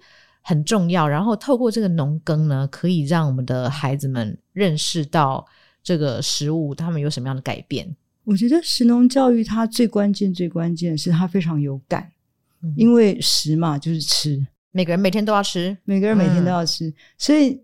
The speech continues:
Speaker 2: 我们有没有想过啊，我们就是靠吃哦，就可以把整个城市吃得很健康。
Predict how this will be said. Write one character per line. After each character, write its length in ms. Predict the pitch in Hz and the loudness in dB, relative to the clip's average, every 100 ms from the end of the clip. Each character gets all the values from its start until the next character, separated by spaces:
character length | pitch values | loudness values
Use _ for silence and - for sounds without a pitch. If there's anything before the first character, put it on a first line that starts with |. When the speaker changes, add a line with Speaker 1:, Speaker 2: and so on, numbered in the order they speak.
| _ - | _ -2
Speaker 2:
我 80 | |
们 160 | 190 220 | 2 4
有 140 | 262 | 4
没 140 | 190 190 | 4 2
有 120 | 233 | 2
想 300 | 226 175 135 | 2 0 -2
过 220 | 156 185 | -2 -2
啊， 180 | 160 151 - _ | -2 -6 -12 _
我 140 | - 190 | -2 0
们 120 | 196 | 2
就 80 | 240 | 2
是 80 | 269 | 2
靠 280 | 262 254 | 4 2
吃 340 | 220 - - 214 | 4 0 0 2
哦， 300 | 190 147 147 | 2 0 -2
就 140 | 208 202 | -2 0
可 140 | 175 | 2
以 80 | 175 | 0
把 200 | 165 156 | 0 -2
整 160 | 156 139 | -2 -2
个 80 | 147 | -2
城 260 | 147 143 | 0 0
市 260 | 147 180 170 | 0 -4 -4
吃 220 | - 175 | -4 0
得 140 | 160 | 2
很 120 | 139 - | 0 0
健 260 | 156 139 | -2 -2
康。 320 | 131 143 156 | -4 -8 -8